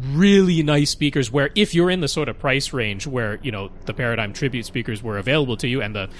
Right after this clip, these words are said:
Signature or Signature Reference from R B H is available to you, like, there are lots of really nice things that might be worth, uh, at least auditioning,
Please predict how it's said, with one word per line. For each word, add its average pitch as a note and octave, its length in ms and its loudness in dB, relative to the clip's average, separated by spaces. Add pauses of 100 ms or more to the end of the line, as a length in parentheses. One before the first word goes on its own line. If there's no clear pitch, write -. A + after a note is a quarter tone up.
(160)
Signature C#3 500 0
or A2+ 40 2
Signature C3+ 400 -2
Reference C3 360 0
from A#2+ 200 -6
R B2+ 160 2
B A#2 160 0
H C#3+ 240 2
is A2+ 120 -2
available B2 440 0
to C3+ 120 -4
you, B2+ 160 0
like, A#2+ 220 0 (300)
there D#3+ 260 4
are D#3 480 4 (240)
lots C3 460 2
of A#2+ 180 -4
really C#3 240 4
nice A#2+ 280 -2
things A#2+ 280 -4
that A2+ 140 -4
might A#2 260 -4
be A#2 100 0
worth, A2+ 520 -2 (260)
uh, G#2 260 0
at C#3+ 160 -4
least A#3 220 2
auditioning, G#3+ 500 2